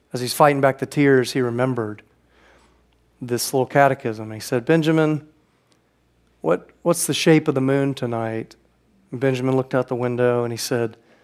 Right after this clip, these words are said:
"You know, it's a half moon."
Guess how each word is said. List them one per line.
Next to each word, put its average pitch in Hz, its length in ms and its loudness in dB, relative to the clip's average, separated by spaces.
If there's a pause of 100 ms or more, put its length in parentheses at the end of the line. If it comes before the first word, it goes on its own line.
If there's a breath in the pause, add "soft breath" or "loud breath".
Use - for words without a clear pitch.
(800 soft breath)
"You 120 80 -12
know, 107 240 -12
it's - 120 -20
a 135 60 -18 (280)
half 147 340 2
moon." 131 440 -2